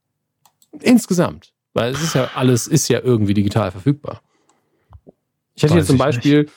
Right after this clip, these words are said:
Speaker 2: Hab ich
Speaker 1: jetzt,
Speaker 2: nix.
Speaker 1: äh, neu bei, bei Amazon Prime im, im Flat-Angebot, äh, ein Klassiker, Jurassic Galaxy. Da haben sie direkt zwei Genres auf einmal,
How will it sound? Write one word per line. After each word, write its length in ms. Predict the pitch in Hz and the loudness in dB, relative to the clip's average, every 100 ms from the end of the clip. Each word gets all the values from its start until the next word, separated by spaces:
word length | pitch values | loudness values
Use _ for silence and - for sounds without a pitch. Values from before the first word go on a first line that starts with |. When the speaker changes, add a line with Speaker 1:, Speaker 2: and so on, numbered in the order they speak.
| _ | _
Speaker 2:
Hab 120 | 107 | -4
ich 40 | 104 | 0
Speaker 1:
jetzt, 120 | 131 | 0
Speaker 2:
nix. 240 | 101 - | -2 -6
Speaker 1:
äh, 260 | 131 123 110 | -2 0 0
neu 480 | 127 117 120 151 131 - | 4 4 4 2 -2 -4
bei, 260 | - 110 110 - - | -4 -4 -4 -10 -4
bei 340 | 104 101 104 | -2 -2 -2
Amazon 280 | 110 127 117 | 0 0 0
Prime 440 | 107 110 117 123 117 | -2 -2 0 -2 0
im, 240 | 107 104 | -2 0
im 160 | 98 101 | -2 0
Flat-Angebot, 800 | 123 127 123 127 123 117 110 - _ - - - | 0 0 0 -2 0 0 0 -4 _ -20 -20 -6
äh, 280 | - 76 95 | -4 -2 -4
ein 180 | 113 110 | -2 0
Klassiker, 720 | 123 113 - 127 127 139 156 _ _ | 0 -2 -2 -2 0 -2 -4 _ _
Jurassic 520 | - 123 117 120 131 - | -2 0 0 -2 -4 -2
Galaxy. 540 | 101 104 117 - 170 | -2 -2 -6 -4 -2
Da 80 | 123 | 0
haben 80 | 113 | 0
sie 80 | 113 | 0
direkt 280 | 107 101 | -2 -4
zwei 320 | - - 110 123 | -6 -4 -2 0
Genres 360 | 123 117 120 | 0 0 0
auf 140 | 104 101 | -4 -4
einmal, 420 | 92 120 139 214 | -2 0 0 -2